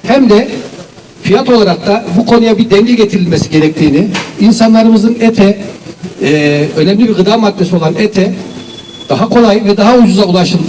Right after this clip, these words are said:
ulaşması gerektiğini kanaatine vardık. Bunun yanında yetiştiricilerimizin de desteklenmesi gerekiyordu. Tamamen bölge, e, hayvancılarından, bölgede hayvancılık yapan hemşerilerimizden ürünlerimizi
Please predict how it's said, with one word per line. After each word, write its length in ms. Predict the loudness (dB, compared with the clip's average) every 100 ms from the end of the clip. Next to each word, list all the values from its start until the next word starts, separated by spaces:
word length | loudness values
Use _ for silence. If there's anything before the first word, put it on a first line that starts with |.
| -2
ulaşması 480 | 0 0 -2 -2 -2
gerektiğini 540 | -2 -2 0 0 0 -2 -10 -10
kanaatine 520 | -6 -4 -2 0 0
vardık. 280 | 0 -2 -4 -6 -12 -14 -2
Bunun 180 | 2 4
yanında 500 | 4 4 2 2 0 2
yetiştiricilerimizin 960 | 0 2 0 0 2 2 2 2 2 0
de 120 | 0
desteklenmesi 600 | -2 -4 -4 0 0 0
gerekiyordu. 520 | -2 -2 0 -2 -2 -4 -8 -16 -18 -6
Tamamen 540 | 0 2 2 0 0 2
bölge, 360 | 2 2 -2 -4 -10 -12 -6 0
e, 460 | 2 2 0 -2 0
hayvancılarından, 800 | 0 2 0 0 -2 0 -2 2
bölgede 480 | 2 4 2 0 0
hayvancılık 520 | 2 2 2 0 -4
yapan 300 | -2 -2 -2 -8 -10 -8 -6
hemşerilerimizden 840 | -4 -4 -2 -2 0 0 -2 -4 -4 -2
ürünlerimizi 680 | 0 2 0 0 0 0